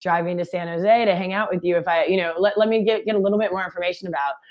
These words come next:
about you." And, and so that, that was really kind of the genesis, is what if we use Facebook and LinkedIn? We created this community that was,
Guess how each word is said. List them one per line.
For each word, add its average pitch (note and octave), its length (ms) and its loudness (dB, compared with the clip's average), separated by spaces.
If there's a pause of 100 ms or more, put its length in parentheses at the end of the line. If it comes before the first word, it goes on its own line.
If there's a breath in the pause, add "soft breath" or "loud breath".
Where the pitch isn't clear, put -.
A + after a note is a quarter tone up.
(340 loud breath)
about E3 300 2
you." E3 160 4
And, D#3+ 320 -2
and F3+ 140 0
so G#3+ 80 -4
that, G3+ 200 4
that A3 140 6
was G3+ 80 4
really F#3+ 160 2
kind F3 160 -2
of E3+ 80 2
the E3+ 60 0
genesis, D3 480 -6
is C#3+ 240 -10
what E3+ 200 0
if F#3 140 -2
we F#3 80 -2
use E3+ 180 -2
Facebook F3 400 -4
and E3+ 120 -2
LinkedIn? D#3 560 -2
We D3 240 0
created D#3 420 2
this D3 420 -8
community G#3+ 480 4
that F3 200 4
was, D#3+ 400 0